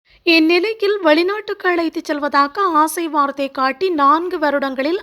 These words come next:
ஐந்து பெண்களை ஏமாற்றி திருமணம் செய்துள்ளார். ஆஸ்திரேலியாவில் உள்ள தனது குடும்ப வாழ்க்கையினை மறைத்து பெண்களை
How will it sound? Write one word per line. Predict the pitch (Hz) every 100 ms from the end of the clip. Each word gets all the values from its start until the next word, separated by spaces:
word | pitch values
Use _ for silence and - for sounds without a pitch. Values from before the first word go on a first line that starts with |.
| -
ஐந்து | 240 285 330 330
பெண்களை | 349 294 277 285 285 -
ஏமாற்றி | 240 294 320 302 302
திருமணம் | 294 311 226 170 175 -
செய்துள்ளார். | 185 190 190 208 240 240 247 - _ _ _ - _ _ _ _ _
ஆஸ்திரேலியாவில் | 294 302 302 403 440 403 381 349 320
உள்ள | 311 330
தனது | 403 339 294 320 370
குடும்ப | - 320 330 339
வாழ்க்கையினை | 330 302 302 - 285 277 277
மறைத்து | 247 220 240 285 294 381
பெண்களை | 381 330 311 330 311